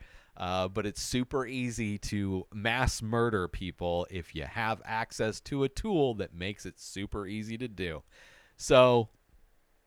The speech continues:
I don't, I'm not too concerned with the violence of this movie. It is fun violence. It's an interesting kind of reasoning to have this over-the-top,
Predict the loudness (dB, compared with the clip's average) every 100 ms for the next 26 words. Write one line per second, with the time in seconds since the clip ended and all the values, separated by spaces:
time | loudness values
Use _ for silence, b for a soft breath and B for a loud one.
0 | _ _ -20 -12 0 6 8 8 6 2
1 | 0 2 2 2 6 6 6 4 -2 -8
2 | -4 -2 0 0 0 -2 -2 -2 -2 -4
3 | 0 2 2 0 -2 -2 -2 0 4 2
4 | 0 -4 -2 -2 -4 -4 b b -6 -2
5 | -2 -4 -8 0 2 2 2 2 2 2
6 | -2 -4 -8 -12 -12 -8 -6 -2 -2 -2
7 | -2 -2 -2 -2 -2 -6 -10 b b 0
8 | 4 6 6 4 2 0 0 0 0 0
9 | 0 0 -4 0 2 2 2 0 0 0
10 | 0 0